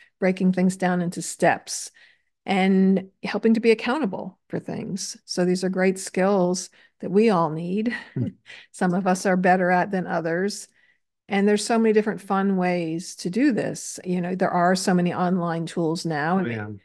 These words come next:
Speaker 1: maybe,
Speaker 2: Okay.
Speaker 1: you know, for your kids, those tools work great. They can set reminders.
Speaker 2: Well, I, what I, I set up is, uh, on my Google Calendar, I have, I use my seven o'clock slot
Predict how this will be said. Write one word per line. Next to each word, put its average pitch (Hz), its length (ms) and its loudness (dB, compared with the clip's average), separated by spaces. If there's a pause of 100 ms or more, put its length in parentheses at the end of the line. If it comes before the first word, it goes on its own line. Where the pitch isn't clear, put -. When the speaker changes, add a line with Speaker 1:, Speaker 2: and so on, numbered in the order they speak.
(160)
Speaker 1:
maybe, 190 220 0
Speaker 2:
Okay. 190 100 2
Speaker 1:
you 202 60 4
know, 180 120 2
for 196 160 -2
your 185 180 2
kids, 208 420 2
those 185 320 0
tools 185 360 -4
work 170 320 -6
great. 233 360 6
They 180 100 -4
can 170 180 -8
set 180 300 -2
reminders. 214 840 4 (760)
Speaker 2:
Well, 107 120 -4
I, 123 160 -2
what 107 200 0
I, 120 100 2 (360)
I 113 140 0
set 104 260 -2
up 98 240 -4
is, 95 280 -4
uh, 95 180 -4 (580)
on 110 120 -6
my 107 140 -2
Google 104 360 -2
Calendar, 98 640 -2 (720)
I 101 220 -8 (260)
have, 95 260 -6
I 104 80 -4
use 104 280 -2
my 95 100 0
seven 104 320 -2
o'clock 98 500 -4
slot 95 580 -2